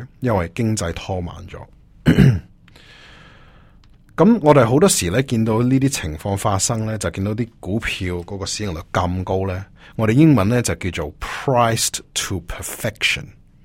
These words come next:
OK，perfection 就係話你完全冇任何錯，或者係將來你一樣都唔會有任何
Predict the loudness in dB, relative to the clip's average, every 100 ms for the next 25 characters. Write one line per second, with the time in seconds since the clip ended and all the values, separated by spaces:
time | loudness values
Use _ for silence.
0 | -20 -14 -6 -4 0 0 2 0 2 0
1 | -2 -2 -2 -4 -4 -6 -10 -10 -10 -8
2 | -4 -4 -4 -4 -6 -4 -6 -6 -18 -18
3 | -8 -6 -6 -12 -20 -18 -20 -20 -20 -20
4 | _ -2 0 2 2 2 0 -8 -20 -20
5 | -20 -20 -20 -2 -2 0 -2 -2 -4 -6
6 | 0 4 6 6 2 -4 -12 -8 -6 -4
7 | -6 -8 -6 -6 -4 -4 -2 -2 -4 -6
8 | -12 -12 -6 -6